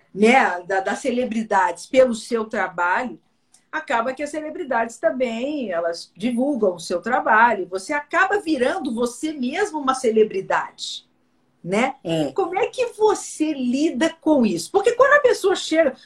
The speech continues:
Speaker 1: muitas vezes, quando a gente chega perto de você, a gente te vê como uma, como uma artista, né? E como, como é que é isso? É, como é que é isso?
Speaker 2: É engraçado porque foi muito rápido, né, Ana? Eu sempre, assim, fui uma pessoa popular. Na escola,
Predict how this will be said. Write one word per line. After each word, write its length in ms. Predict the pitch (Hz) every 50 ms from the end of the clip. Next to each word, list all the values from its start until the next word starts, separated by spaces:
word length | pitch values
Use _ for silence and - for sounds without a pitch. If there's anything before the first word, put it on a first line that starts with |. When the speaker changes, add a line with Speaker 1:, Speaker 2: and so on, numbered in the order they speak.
| _ _
Speaker 1:
muitas 560 | 247 330 480 554 554 - 508 427 320 247 220
vezes, 320 | 202 240 269 320 349 320
quando 160 | - - 294 285
a 60 | 262
gente 220 | 254 269 254 -
chega 240 | - - 262 247 247
perto 340 | 247 - 226 226 226 - 214
de 100 | - 208
você, 260 | 190 190 180 - 294
a 40 | 320
gente 220 | 359 427 427 -
te 100 | - 466
vê 180 | 349 320 320 339
como 200 | - - 392 392
uma, 340 | 539 554 494 466 453 - - _ _ _ _
como 220 | - 381 349 349 359
uma 100 | 381 453
artista, 520 | 508 - - 523 440 415 - - - - _ _ _ _ _ _ _ _ _ _ _ _ _ - 180 - - _ _ 494 480
né? 220 | 226 240 - 370
E 80 | 277 -
como, 180 | 320 339 349 381 370 -
como 220 | - 539 554 571
é 120 | 587 605 605
que 120 | 605 587
é 140 | 587 554 453
isso? 560 | 320 330 311 330 - - - - - 208 208 -
É, 220 | 247 254 247 202
como 200 | - - 285 330
é 100 | 480 480
que 80 | 415 -
é 60 | 302 247
isso? 300 | 226 - 262 254 233 - - - - - _ _ _ _ _ _ _ _ _ _ _ _ _ _ _ _ _
Speaker 2:
É 140 | - 214 226
engraçado 760 | 233 240 233 233 226 226 226 - 269 254 247 240 233 226 226
porque 360 | 226 226 226 - - 233 233
foi 160 | 226 - 240
muito 300 | 233 233 240 247 - 285
rápido, 560 | 254 226 233 220 208 202 - - 190 175 180
né, 200 | 175 190 208 214 208
Ana? 260 | 196 185 175 175 - -
Eu 120 | 214 233
sempre, 400 | 233 - - 311 320 330 330 359
assim, 340 | 359 349 - - 277 262 247
fui 200 | 254 - 269 262
uma 140 | 247 247 240
pessoa 340 | 247 247 247 247 - 247 247
popular. 540 | - 254 247 - 269 262 247 208 170 165
Na 120 | 175 185 285
escola, 960 | 190 - - - 277 262 254 254 262 254 254 247 240 240 240 240 240 240 240